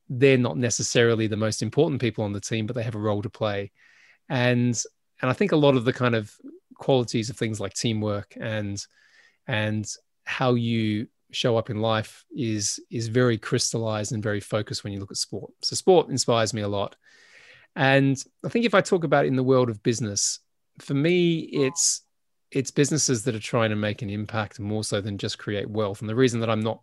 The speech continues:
as involved in the private equity side anymore is that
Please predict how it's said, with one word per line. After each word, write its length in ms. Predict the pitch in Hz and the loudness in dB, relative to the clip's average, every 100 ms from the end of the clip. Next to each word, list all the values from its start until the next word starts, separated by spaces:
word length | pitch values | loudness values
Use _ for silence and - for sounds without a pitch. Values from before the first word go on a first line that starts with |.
| _ - | _ -10
as 100 | 127 | -6
involved 360 | 107 110 107 | -2 0 0
in 60 | 110 | -4
the 60 | 104 | -4
private 340 | 113 107 104 | -2 0 -2
equity 280 | 107 113 101 | -4 -4 -2
side 300 | - 110 104 | 0 -2 -2
anymore 540 | 101 101 104 101 98 _ _ _ - - - _ _ | -6 -6 -4 -4 -6 _ _ _ -20 -20 -20 _ _
is 260 | 135 113 104 | -2 0 0
that 280 | 113 113 | 0 0